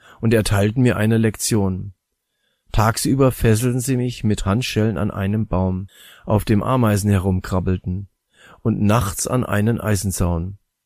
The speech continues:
Ich konnte mich weder hinhocken noch hinlegen. Auf diese Weise quälten sie mich eine ganze Woche lang.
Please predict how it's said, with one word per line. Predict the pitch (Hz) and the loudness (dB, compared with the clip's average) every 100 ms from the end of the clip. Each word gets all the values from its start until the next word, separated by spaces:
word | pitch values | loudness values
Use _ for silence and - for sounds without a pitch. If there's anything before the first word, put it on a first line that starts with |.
| _ | _
Ich | 98 | -2
konnte | - 107 104 | 2 2 2
mich | 104 90 | 0 2
weder | 98 98 | 2 2
hinhocken | 95 113 120 131 123 120 | 4 4 4 2 0 -2
noch | 120 - | -2 -2
hinlegen. | 135 101 90 87 90 92 - _ - - - | -2 0 0 -2 -4 -8 -14 _ -20 -8 -4
Auf | 104 | -2
diese | 131 147 143 | 2 2 4
Weise | 101 104 120 127 | 4 2 2 0
quälten | - 110 104 - | 0 2 2 0
sie | 113 | -2
mich | 110 110 104 | -2 -2 -2
eine | 95 | -2
ganze | 92 95 98 107 | 0 0 2 0
Woche | 104 98 95 | 0 0 -2
lang. | 85 85 | -4 -6